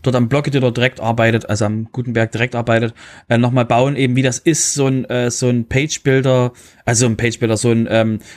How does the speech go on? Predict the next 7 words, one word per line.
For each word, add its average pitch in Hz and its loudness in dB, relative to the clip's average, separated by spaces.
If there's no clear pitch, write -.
so 117 2
eben 117 -2
de-, 120 0
den 120 -2
Blog-Editor 135 0
im, 117 -2
im 113 0